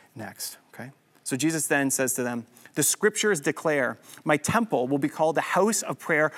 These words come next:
for all nations.' But you, you have turned it into a den of thieves."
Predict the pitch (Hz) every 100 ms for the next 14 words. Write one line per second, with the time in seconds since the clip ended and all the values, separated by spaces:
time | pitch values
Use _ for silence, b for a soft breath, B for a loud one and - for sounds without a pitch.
0 | B - - 139 131 127 120 104 104 -
1 | - - B _ 160 - 156 175 143 -
2 | - _ B B 151 208 196 196 - 190
3 | 165 160 147 123 113 135 127 139 131 B
4 | B 117 - 120 107 -